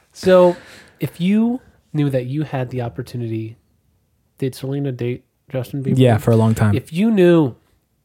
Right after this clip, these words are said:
Speaker 1: this man
Speaker 2: Mm-hmm.
Speaker 1: and you were dating him, and
Speaker 2: Yeah,
Speaker 1: you
Speaker 2: he was, like, a
Speaker 1: realized
Speaker 2: child when they started, though, so it was weird. She's a couple years older than him.
Speaker 1: Details.
Speaker 2: Okay.
Speaker 1: Age is just a number.
Speaker 2: Right.
Speaker 1: But if you
Speaker 2: But Justin's not just a Bieber.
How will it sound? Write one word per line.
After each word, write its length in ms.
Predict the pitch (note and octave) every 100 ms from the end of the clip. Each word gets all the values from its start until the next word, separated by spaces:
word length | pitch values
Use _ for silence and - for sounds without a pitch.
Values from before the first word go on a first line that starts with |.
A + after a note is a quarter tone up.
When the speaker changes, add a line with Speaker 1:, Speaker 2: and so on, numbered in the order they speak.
| _ _ _ _ _ _ _ _ _ _
Speaker 1:
this 260 | - B2+ -
man 420 | C3 A#2 A2 - _
Speaker 2:
Mm-hmm. 320 | B2 A#2 C3+ D#3 - _ _
Speaker 1:
and 180 | - A#2+
you 60 | C3
were 100 | C3+
dating 300 | B2 B2 A#2
him, 260 | A#2 A2 - _
and 140 | B2+ B2+
Speaker 2:
Yeah, 80 |
Speaker 1:
you 60 | A2+
Speaker 2:
he 40 | C#3
was, 120 | C#3+
like, 80 | B2+
a 40 |
Speaker 1:
realized 140 | B2 A#2
Speaker 2:
child 260 | A2 G#2+
when 100 | G#2+
they 80 | G2+
started, 300 | - A2+ A2+
though, 140 | A#2
so 140 | A2+ A#2
it 40 |
was 120 | A#2
weird. 260 | A2+ A#2 A2+ - - _ _ _ _ _ _ - - - _ _ _ _ _
She's 240 | - B2
a 40 | -
couple 220 | B2+ B2
years 120 | A#2
older 200 | A#2 A#2
than 120 | A#2
him. 220 | A#2+ A#2 - _ _ - - - _ _ _
Speaker 1:
Details. 420 | - C3 - - - _ -
Speaker 2:
Okay. 340 | C3+ - E2+ - -
Speaker 1:
Age 220 | C3 C3
is 140 | C3 B2+
just 280 | B2 - C3
a 20 |
number. 360 | A#2 - - - _
Speaker 2:
Right. 220 | A#2 F2+ - - _ _ _
Speaker 1:
But 160 | E3 C#3+
if 200 | C3 D3
you 380 | E3+ G#3 A#3 B3 _
Speaker 2:
But 140 | - A2+
Justin's 460 | A#2+ A#2 A#2 G#2+
not 140 | A#2 G#2+
just 240 | A#2 -
a 40 | G#2+
Bieber. 420 | G2+ G2+ A2